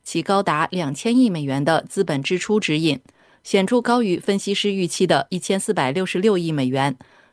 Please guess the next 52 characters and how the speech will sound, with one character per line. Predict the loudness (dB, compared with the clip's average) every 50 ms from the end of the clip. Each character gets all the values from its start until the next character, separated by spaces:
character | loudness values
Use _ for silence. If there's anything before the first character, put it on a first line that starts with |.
| _ 0
也 | 2 2 2
超 | 2 2 0 0 2
过 | 2 2 2
去 | 2 0 -2 -2
年 | -2 -2 -2 0
的 | 0 0 2
约 | 2 2 2 2 0
一 | -2 -4
千 | -2 -2 -2 -2 0
三 | 0 0 0 2
百 | 0 0 -2 -2
一 | -4 -4
十 | -2 -2 -4 -4
亿 | -2 -2 0
美 | 0 0 2
元， | 2 2 2 2 0 -4 _ _ _ -20 _ _ _ _
并 | 0 0 0 2
高 | 2 2 2 2
于 | 2 0 0
Alphabet | 0 -2 -2 0 -2 -2 -2 0 -2 -2 -2 -4 -6
此 | -6 -6 -8 -10
前 | -8 -4 -4 -4 -4 -4 -8 _ _ _ _
一 | -8 -4
千 | 0 2 2 2
七 | 2 0 0
百 | 0 0 0
五 | 0 -2 -4
十 | -6 -8 -8 -6 -4 -4
亿 | -2 -2 0 -2 -2 -2 _ _ _ _
到 | -2 0 0 0
一 | 0 -2
千 | -2 0 0 0
八 | 0 0 0
百 | 2 0 0
五 | 0 -2 -2
十 | -2 -2 -2 -2
亿 | -2 0 0
美 | 0 0
元 | 0 0 0 2 2
的 | 4 4 4
区 | 2 0 -4 -2
间。 | 2 2 2 2 0 -4 _ _ _ _ _ _ _ _ _ _ _ _ 2
投 | 2 2 2
资 | 2 0 0
者 | 2 2 2
对 | 4 4 2 2
大 | 2 0 0
型 | -2 -2 -4 -6
科 | -4 -2 -2 0
技 | 0 0 0
公 | 0 0 0
司 | 0 2 4 4 4 4